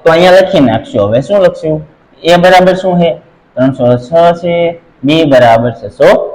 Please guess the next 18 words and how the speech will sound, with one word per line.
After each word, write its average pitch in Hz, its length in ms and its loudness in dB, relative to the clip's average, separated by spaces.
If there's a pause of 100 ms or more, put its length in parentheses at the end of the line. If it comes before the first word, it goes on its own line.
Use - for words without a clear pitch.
(140)
સત્તાવન. 95 440 -2 (280)
એટલે 143 180 0 (100)
ખાસ 175 320 2
યાદ 196 240 2
રાખશું 185 360 0 (360)
કે 143 120 0 (240)
અહીંયા 180 360 2
જે 202 120 4
સૂત્ર 202 360 -6
આપેલું 202 460 2
છે 202 100 -2 (220)
એ 180 100 2
પ્ર-, 170 180 -2 (340)
એ 175 80 2
પ્રમાણે 170 380 -2
અહીંયા 156 300 0 (180)
લખી 131 300 -4
નાખશું. 98 360 -14